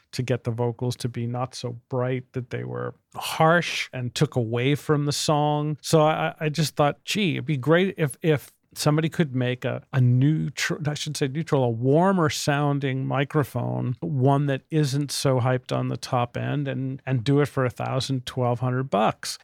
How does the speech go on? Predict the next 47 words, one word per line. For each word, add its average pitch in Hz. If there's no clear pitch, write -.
And 143
I 143
started 147
to 139
think 135
about 131
what 131
microphones 131
I, 127
I 127
liked 131
and, 127
and 127
what 139
were 127
different 147
sounding 143
and 127
what 139
were 131
easier 135
to, 123
to 127
mix. 127
And, 151
and 139
I've 135
always 151
loved 143
the 131
C 127
thirty-seven. 131
I've -
always 131
thought 131
it 127
was 131
really 135
warm, 127
but 131
it 123
had 131
a 147
nice 131
airy 131
top 127
end. 135